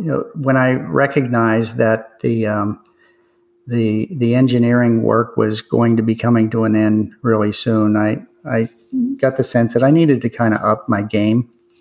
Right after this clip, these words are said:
and, and, and, uh, get more polished and professional in my studio practice. And I, I found a, a,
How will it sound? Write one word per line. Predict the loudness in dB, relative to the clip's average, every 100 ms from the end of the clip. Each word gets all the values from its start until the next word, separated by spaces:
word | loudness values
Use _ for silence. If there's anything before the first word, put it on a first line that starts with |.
| -8
and, | -6 -6 -6
and, | -10 -10 -10 -12 -8
and, | -8 -8 -8
uh, | -6 -6 -10 -20 _ _ -20 -20 _ _ -12 -2
get | -2 2
more | 2 4 2 -2
polished | 0 2 2 2
and | 0 2
professional | 0 2 0 2 2 4
in | 4
my | 2
studio | 0 0 0 0 -2
practice. | -4 -4 -2 -2 -4 -4 -4
And | -2 0 0 0
I, | 0 -2 -6 _ _ -6
I | -6
found | -4 0 2 2 2
a, | 2 2 -2 -8 -20 _ _ _ _
a, | -4 0